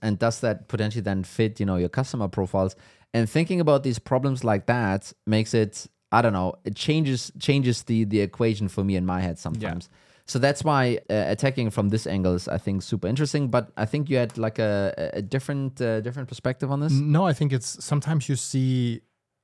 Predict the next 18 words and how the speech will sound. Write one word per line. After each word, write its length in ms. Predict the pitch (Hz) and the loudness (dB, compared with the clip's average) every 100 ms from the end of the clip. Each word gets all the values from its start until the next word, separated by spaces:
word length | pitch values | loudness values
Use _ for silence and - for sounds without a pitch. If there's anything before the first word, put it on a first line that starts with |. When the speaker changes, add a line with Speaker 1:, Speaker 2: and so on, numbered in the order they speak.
| _ _ - | _ _ -12
Speaker 2:
a 60 | |
company 540 | - - 143 139 131 127 | -6 -2 0 2 2 2
rent 360 | 101 117 131 | 2 0 0
a 80 | 156 | -2
yacht 500 | 139 120 95 - - - _ | 0 0 0 -8 -16 -20 _
and 140 | 113 101 | -4 -4
invite 400 | 101 104 147 - | -2 -4 -8 -6
people 500 | 131 113 127 135 - | -4 0 0 -2 -2
Speaker 1:
Yeah. 180 | 104 90 - | 0 0 2
Speaker 2:
onto 300 | 120 117 131 | 2 2 2
the 100 | 131 | 2
yacht, 260 | 120 92 113 | 0 -4 -4
and 100 | 107 | -2
you 80 | |
go, 160 | 104 107 | 0 0
"This 200 | 107 123 | 2 4
is 280 | 127 - - _ _ _ _ _ _ | 2 0 -10 _ _ _ _ _ _
bonkers. 580 | 104 117 - - - | 0 0 -2 -12 -16